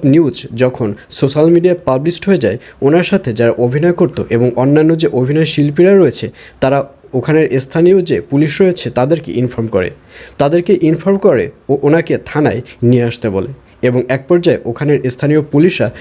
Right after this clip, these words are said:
ওনাকে নিয়ে থানায় যায় এবং ওনার যে আত্মীয় স্বজন রয়েছে তারাও থানায় গিয়ে ওখান থেকে ওনাকে নিয়ে আসে।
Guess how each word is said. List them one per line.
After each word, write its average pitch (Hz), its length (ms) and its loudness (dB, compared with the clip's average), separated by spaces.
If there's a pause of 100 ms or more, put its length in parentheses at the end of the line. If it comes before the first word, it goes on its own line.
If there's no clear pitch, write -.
(140)
ওনাকে 147 380 0
নিয়ে 127 400 2
থানায় 120 340 0
যায় 82 180 -6 (400)
এবং 123 320 0
ওনার 147 240 0
যে 117 200 -4 (220)
আত্মীয় 170 320 0
স্বজন 185 320 2
রয়েছে 196 400 0
তারাও 143 240 2
থানায় 151 340 0
গিয়ে 160 200 0
ওখান 123 300 -4
থেকে 156 280 -4 (220)
ওনাকে 127 280 0
নিয়ে 120 200 2
আসে। 101 260 -6